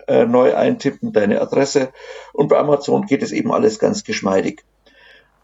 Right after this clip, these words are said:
Ähm, zum Zweiten hat Amazon eine Geschäftsstrategie verfolgt, die immer auf Wachstum ausgerichtet war. Also die haben nie, äh, Gewinne ausgeschüttet, sondern haben die Gewinne immer reinvestiert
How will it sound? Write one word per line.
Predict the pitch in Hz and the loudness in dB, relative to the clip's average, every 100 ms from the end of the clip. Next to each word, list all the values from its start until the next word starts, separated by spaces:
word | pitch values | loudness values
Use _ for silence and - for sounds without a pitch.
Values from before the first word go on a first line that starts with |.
| _ | _
Ähm, | - 120 117 - | 2 4 4 0
zum | - 123 | -6 -4
Zweiten | 127 131 151 | 2 2 4
hat | 147 135 | 2 2
Amazon | 135 147 147 - 135 143 - | 2 2 0 0 2 2 0
eine | - 120 113 113 110 113 110 _ _ _ _ _ | 0 2 4 6 6 4 -4 _ _ _ _ _
Geschäftsstrategie | - - 147 160 - 123 117 120 - 127 | -8 0 0 0 -2 0 0 -2 -4 -2
verfolgt, | 147 127 117 117 139 - | 0 2 2 2 0 -6
die | 131 | -4
immer | 147 160 - | 0 2 2
auf | - 117 | 2 2
Wachstum | 120 - 113 107 | 0 -2 -2 0
ausgerichtet | 92 - - - - 98 - | 2 0 -4 -12 -12 -12 -4
war. | 87 - - _ | -2 -2 -8 _
Also | - 107 | -6 -4
die | 104 117 | -2 -2
haben | 117 117 | 0 0
nie, | 131 151 165 170 _ _ _ _ _ _ _ _ - | 0 0 -2 -6 _ _ _ _ _ _ _ _ 0
äh, | 120 110 | 2 2
Gewinne | 117 131 160 - | 2 2 4 4
ausgeschüttet, | 120 139 - 147 165 165 165 160 - | 4 2 0 -4 -2 0 0 -2 -20
sondern | - 123 120 | -2 0 2
haben | 127 123 | 2 0
die | 113 | -2
Gewinne | 117 113 139 | -2 -2 0
immer | 127 - 151 165 147 | -2 0 0 4 4
reinvestiert | 120 131 - 113 104 92 - 117 139 180 - | 4 0 0 0 0 -2 -4 0 2 2 -4